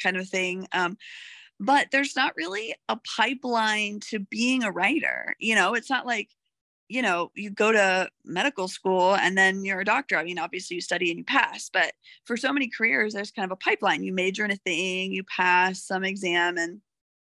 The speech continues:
and then you're the thing. And for being a writer, I just didn't, you know, my family was super supportive and amazing, but they're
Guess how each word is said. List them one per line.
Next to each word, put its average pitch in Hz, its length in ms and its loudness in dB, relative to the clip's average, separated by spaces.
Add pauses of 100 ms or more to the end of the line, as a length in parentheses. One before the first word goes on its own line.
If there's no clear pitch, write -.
(380)
and 208 120 0
then 180 180 2
you're 175 240 4
the 202 100 -6
thing. 202 480 -2 (400)
And 233 260 2
for 226 320 4
being 226 240 -4
a 214 60 -8
writer, 196 580 2
I 214 100 -6
just 214 220 -12
didn't, 196 300 -8 (520)
you 220 120 -4
know, 175 200 0 (120)
my 214 200 2
family 240 320 -2
was 190 120 -6
super 196 240 -6
supportive 180 380 0
and 170 80 2
amazing, 190 380 0
but 185 120 0
they're 180 280 2